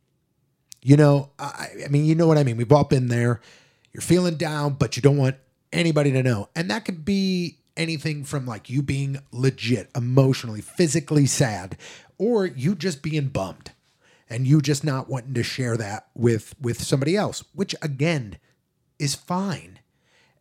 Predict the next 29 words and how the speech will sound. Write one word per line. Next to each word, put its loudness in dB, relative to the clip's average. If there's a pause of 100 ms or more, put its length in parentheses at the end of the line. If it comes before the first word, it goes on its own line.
And -2 (840)
by 0
the 2
way, 4
these -4
are 0
all 0
just -2
thoughts 0
that, -6
like, -12
I've -2
wrote, 0
I've -2
written 0
down -4 (100)
in -2
notes 0
on -2
my -6
phone. 2 (140)
And, -2
like, -4 (100)
th-, -10
this 2
is -4
nothing -6
that, -8
like, -14